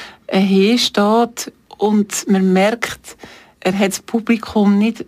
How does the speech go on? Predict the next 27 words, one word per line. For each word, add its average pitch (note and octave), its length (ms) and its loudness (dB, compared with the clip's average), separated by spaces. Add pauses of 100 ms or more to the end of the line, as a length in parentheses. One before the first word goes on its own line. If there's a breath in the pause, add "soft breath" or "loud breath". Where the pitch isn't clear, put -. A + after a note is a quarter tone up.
(100)
wirklich F#3+ 920 0 (720 loud breath)
im F#3+ 160 0
Sack. - 840 -2
Er G3 140 -6
hat G3+ 280 -6
einfach G3 260 -2
gut G3 240 -2
Klavier G3 480 -2
gespielt, G#3 400 -2
dann G3+ 120 2
fehlt F3+ 460 -4
etwas. E3 400 -4 (460 loud breath)
Und G3 120 2
beim G3+ 160 2
Oliver G3 420 2
Schneider G3+ 480 0
merkt F#3 420 0
man F3 180 2
einfach F#3+ 280 -2
immer, F#3+ 400 2 (500 loud breath)
äh, F3+ 120 -4
dass F3 220 0
er F3 180 2
das - 380 -18
Publikum E3+ 680 -2
gern D#3+ 440 0
hat. - 500 -4